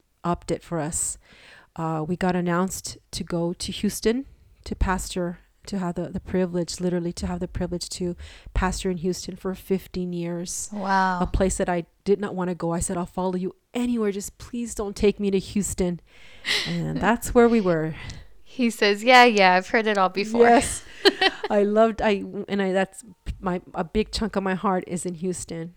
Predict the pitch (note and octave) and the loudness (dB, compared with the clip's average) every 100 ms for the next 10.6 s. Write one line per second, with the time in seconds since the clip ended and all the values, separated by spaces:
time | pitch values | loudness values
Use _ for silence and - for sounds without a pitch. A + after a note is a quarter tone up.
0 | - C4 G3+ F#3+ F#3+ G#3+ G3+ F3+ F3+ F3+ | -8 -4 -4 -6 -10 -10 -6 -4 -2 -4
1 | - F#3 - - E3+ F3 E3+ F3+ F3+ F#3 | -4 -6 -4 -6 -8 -8 -10 -4 -4 -2
2 | - F#3+ F3+ F#3 F#3 E3 F3+ - F3+ E3+ | -2 -2 -2 -4 -6 -6 -8 -6 -8 -8
3 | E3 E3+ E3+ - F3 E3+ E3 F3 - _ | -8 -8 -8 -8 -8 -8 -8 -8 -12 _
4 | - - - - - - F#3+ F#3 - F#3+ | -20 -20 -20 -20 -20 -8 -6 -6 -2 0
5 | F3+ G3+ - _ _ _ _ F3+ F#3 - | 0 -2 -8 _ _ _ _ -2 -2 -2
6 | - G#3 G#3 F#3+ _ _ D#3 G3 G3 F#3+ | 0 2 2 -2 _ _ -2 0 2 2
7 | F#3+ F#3+ F#3 E3+ E3 - - - - G3 | 0 -4 -4 -2 -2 -2 -6 -6 -8 -2
8 | F#3 F3+ F#3 F3+ - G3+ F3 E3+ D3+ - | 0 0 -2 -2 -2 -4 -6 -6 -6 -6
9 | - - _ _ _ _ _ _ - F3 | -14 -16 _ _ _ _ _ _ -6 -4
10 | E3+ - F#3+ F3 E3+ | -4 -4 -2 -2 -4